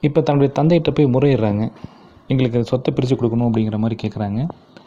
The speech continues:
அஹ், சரி, மாதவையர் அப்படியே மனம் பதறிட்டாரு. "என்ன,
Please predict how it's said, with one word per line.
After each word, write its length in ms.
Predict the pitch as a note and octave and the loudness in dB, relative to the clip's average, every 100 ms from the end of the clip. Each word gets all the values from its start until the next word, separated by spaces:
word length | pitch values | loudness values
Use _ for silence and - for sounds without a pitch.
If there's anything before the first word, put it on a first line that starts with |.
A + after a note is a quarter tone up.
| - - - - - | -20 -20 -20 -20 -6
அஹ், 80 | C3+ | -6
சரி, 640 | B2+ D#3 C#3+ B2 A2 A2 A2+ | -2 2 4 4 2 0 0
மாதவையர் 480 | D3 F3 D#3 C#3 C#3+ | 0 2 4 2 2
அப்படியே 360 | B2+ C3 B2+ | 2 0 0
மனம் 500 | G#2+ G#2+ A2 C#3+ C#3 - | -2 -2 -2 -2 -2 -2
பதறிட்டாரு. 600 | A2 C3 A2+ G#2+ G2+ - C3 - _ - | 0 0 -2 -4 -4 -8 -14 -20 _ -6
"என்ன, 500 | A#2+ C#3+ B2+ A2+ A2 | -2 0 2 0 -4